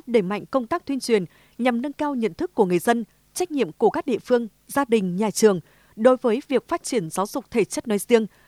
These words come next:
phong trào thể dục thể thao nói chung. Vì vậy, các chỉ số phát triển thể dục thể thao quần chúng trên địa bàn thành phố ngày càng tăng. Đến nay đã có khoảng sáu mươi phần trăm dân số thành phố tham gia tập luyện thể dục thể thao thường xuyên.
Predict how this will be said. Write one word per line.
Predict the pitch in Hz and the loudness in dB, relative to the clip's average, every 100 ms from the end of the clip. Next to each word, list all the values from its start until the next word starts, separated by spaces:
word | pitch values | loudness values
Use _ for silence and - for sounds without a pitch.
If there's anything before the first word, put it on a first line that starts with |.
| _ _ | _ _
phong | 302 277 | -2 -2
trào | - 220 | -4 -6
thể | 185 214 | -2 -2
dục | 220 - | -2 -4
thể | 180 | -8
thao | - 240 | -6 -4
nói | 185 | -4
chung. | - 226 196 _ _ _ _ _ - | 0 -2 -2 _ _ _ _ _ -4
Vì | 226 240 | -2 0
vậy, | 233 | -4
các | - 339 | -4 -6
chỉ | 233 | -4
số | - 208 185 | -2 -2 0
phát | 349 - | -2 -4
triển | 254 175 | 0 0
thể | - 233 | 0 -2
dục | 214 - | -2 -2
thể | 190 | -6
thao | - 240 | -4 -8
quần | - 208 | 0 0
chúng | - 185 240 | 2 -2 -2
trên | - 262 | -4 -4
địa | 208 | -2
bàn | 208 180 | -4 -4
thành | 196 | -8
phố | - 196 202 302 | -2 0 0 0
ngày | 247 | 0
càng | - 185 | 2 2
tăng. | 214 220 - _ _ _ _ _ _ | 0 0 -4 _ _ _ _ _ _
Đến | 214 220 | 0 0
nay | 262 240 | 0 -2
đã | 208 233 - | -2 -2 0
có | 214 | -2
khoảng | - 285 185 | 0 -2 -2
sáu | 160 - 202 | -4 0 2
mươi | 320 | 2
phần | 285 190 | -2 -2
trăm | - 240 | -2 -2
dân | 214 247 | 2 2
số | 214 - 196 | 2 0 0
thành | 277 | -2
phố | 196 196 185 294 - _ - | 0 2 2 0 -14 _ 0
tham | 262 | 0
gia | 220 240 226 | 0 -4 0
tập | 240 208 | -2 0
luyện | 214 - | 0 0
thể | 226 | 0
dục | 208 226 | 0 0
thể | - 170 | -4 -4
thao | 113 117 | -4 0
thường | 233 185 | 2 2
xuyên. | - 214 | 6 4